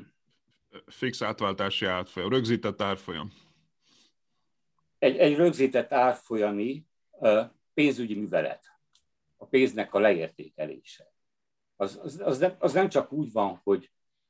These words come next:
Speaker 2: ö, ma a kenyér ennyibe került, és holnap annyiba került, és akkor ebből kitaláljuk azt, hogy a kormány túl sokat költött.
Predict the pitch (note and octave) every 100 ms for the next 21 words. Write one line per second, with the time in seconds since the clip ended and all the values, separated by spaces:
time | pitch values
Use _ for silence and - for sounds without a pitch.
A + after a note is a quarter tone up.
0 | _ _ - A2 G2+ - _ _ _ _
1 | _ F3 C3 C3 A#2+ A#2 - _ _ -
2 | G#2 - A#2 A2+ G#2 F#2 A#2 B2+ A#2 G#2+
3 | - G#2+ G#2 G2 G2 - A#2 G#2 G2+ A2+
4 | A2+ G2+ G2+ - G2 F#2 F2+ F2+ - G2+
5 | G2+ G2+ E2+ F2 E2 _ _ _ - C3+
6 | A2+ F#2 E2+ F2 G2 - F2+ E2+ - G2+
7 | F2 D#2+ - F2+ - E2 D#2 - D#2+ -
8 | D2 _